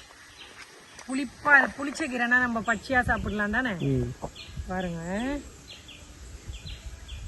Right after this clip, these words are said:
Speaker 1: தொடச்சிட்டேன். ம்.
Speaker 2: புளிக்குதா?
Speaker 1: புளிப்பா இருக்குதா? ம்.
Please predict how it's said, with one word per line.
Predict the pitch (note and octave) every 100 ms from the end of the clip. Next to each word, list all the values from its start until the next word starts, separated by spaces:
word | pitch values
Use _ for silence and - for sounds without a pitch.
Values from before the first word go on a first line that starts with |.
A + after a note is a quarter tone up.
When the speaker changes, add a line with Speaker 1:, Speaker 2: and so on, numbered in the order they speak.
| -
Speaker 1:
தொடச்சிட்டேன். | G#3 A#3 - A3 - - - - - - - - - - - - - - - - - - - - - A#3+
ம். | A3+ F3 - - - - - -
Speaker 2:
புளிக்குதா? | E3 - - D#3+ D3+
Speaker 1:
புளிப்பா | B3+ C4+ - C#4
இருக்குதா? | B3 F#3+ G3 F#3 - - - - - - - - - - - - - - - - - B3+
ம். | D4